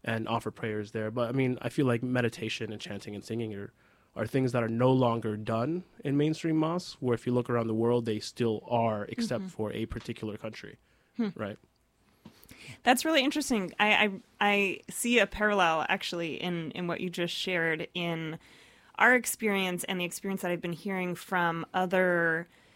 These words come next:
Speaker 2: um, not just emerging Jew-, um, kind of alternative Jewish communities, but,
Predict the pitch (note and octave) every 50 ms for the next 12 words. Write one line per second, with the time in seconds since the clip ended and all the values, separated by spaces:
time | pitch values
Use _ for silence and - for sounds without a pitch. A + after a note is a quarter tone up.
0 | _ _ _ _ _ _ _ _ - F3 E3 D#3 D#3+ F3 - F3 E3+ F3+ _ _
1 | - A#3+ B3 C#4+ - F#4+ E4+ - D#4+ A3 G3+ F#3+ F#3+ G#3 A3+ C4 C4 C4+ C4 A3+
2 | - B3+ C4 C#4+ C#4 - - - A3 A3+ A#3 A#3 A#3 A3+ A3+ - - - C4 A#3+
3 | A#3 A3+ A3+ A#3 - - B3+ B3 B3 B3 A#3 A3 G#3+ A3 A3+ A#3+ B3 - - -
4 | - A#3 A3 A#3 B3+ C#4+ B3+ - - G#3 - -